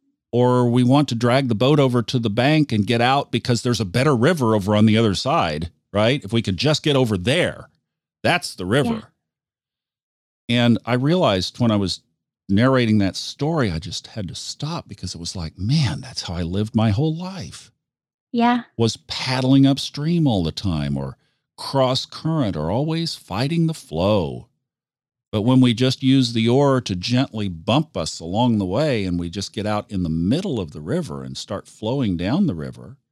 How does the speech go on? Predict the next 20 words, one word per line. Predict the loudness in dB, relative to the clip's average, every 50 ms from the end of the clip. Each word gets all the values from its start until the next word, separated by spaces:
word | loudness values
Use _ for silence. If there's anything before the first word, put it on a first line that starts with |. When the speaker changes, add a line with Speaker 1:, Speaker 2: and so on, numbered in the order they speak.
| _ _ _ _ _ _ -8 -4
Speaker 1:
"Oh, | -2 0
there's | 0 0 0 0
a | 0
rock | 0 2 2 2 0 -2 -8
up | -10 -10 _
there. | -12 -10 -10 -10 -12 -16 -20 _ _ _ -12
Okay, | -10 -10 -8 -6 -6 -6 -6 -6 -10 -12 _ _ -16
let's | -14 -14 -14
just | -16 -18 -20 -20 -14 -8
move | -4 -4 -4 -4 -6 -8 -12
to | -12
the | -10 -8
left | -6 -4 -4 -4 -4 -6 -8
a | -8
little | -8 -8 -8 -8
bit. | -8 -8 -8 -8 -10 _ _ _ _ _ _ _ _ -10
I | -4
got | -2 0 0 0 -2
it." | -4 -6
Speaker 2:
Yep. | -10 -14 _